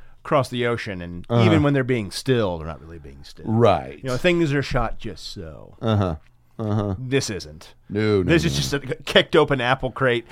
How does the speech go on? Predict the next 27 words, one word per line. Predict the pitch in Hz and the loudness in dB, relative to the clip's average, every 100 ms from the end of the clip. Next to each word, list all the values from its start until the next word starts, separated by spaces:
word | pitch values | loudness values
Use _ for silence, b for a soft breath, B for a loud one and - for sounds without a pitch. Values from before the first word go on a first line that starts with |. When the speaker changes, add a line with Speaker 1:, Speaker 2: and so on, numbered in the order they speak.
| B | B
Speaker 1:
and, | 139 | 0
like, | 135 | 2
Speaker 2:
Yeah. | 95 | 2
Speaker 1:
film | 87 143 127 | 4 2 2
it | 127 - - - | -2 -10 -18 -2
Speaker 2:
Uh-huh. | 127 120 113 95 - | 2 4 2 -2 -2
Speaker 1:
and | 127 | 0
have | 131 127 | 2 2
that | 123 117 | 0 2
guy | 120 | 0
standing | - 123 113 | 0 -2 0
there | 110 110 | 0 -2
looking | 110 104 101 | -2 -6 -8
at | 95 | -8
the | |
crate | - 107 87 - | -6 -6 -6 0
Speaker 2:
Yeah. | 139 117 80 67 - | 4 4 2 -4 -2
Speaker 1:
for | 143 120 | 4 6
an | 110 | 6
Speaker 2:
Yeah. | 107 104 | 2 0
Speaker 1:
hour. | 85 - - - - | -4 -12 -14 -16 -4
Speaker 2:
Mm-hmm. | 143 156 151 143 139 b b b b b b - | 0 0 0 -4 -6 b b b b b b -6
Uh, | 143 143 127 | -2 -2 -4
the | 117 139 127 - - - | -2 -2 -2 -8 -20 -16
sort | - 208 226 | -4 0 2
of | 117 | 0
lack | 101 104 131 156 | -2 0 0 -2